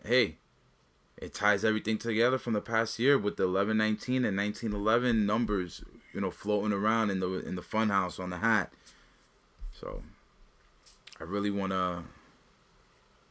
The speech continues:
really wanna see that. That's something I really wanna see.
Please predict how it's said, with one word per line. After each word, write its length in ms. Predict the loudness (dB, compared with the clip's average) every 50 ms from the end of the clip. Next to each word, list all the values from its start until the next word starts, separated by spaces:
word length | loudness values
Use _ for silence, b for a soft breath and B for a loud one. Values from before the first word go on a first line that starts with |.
| _ _ _ _ _ -6
really 220 | -2 0 0 2
wanna 220 | 0 0 -2 -4 -4
see 180 | -6 -6 -8
that. 220 | -8 -8 -10 -8 -6
That's 180 | -6 -6 -6
something 280 | -6 -8 -8 -8 -6 -6
I 80 | -6 -6
really 280 | -6 -6 -8 -10 -10
wanna 240 | -14 -16 -16 -12 -10
see. 220 | -10 -10 -10 -12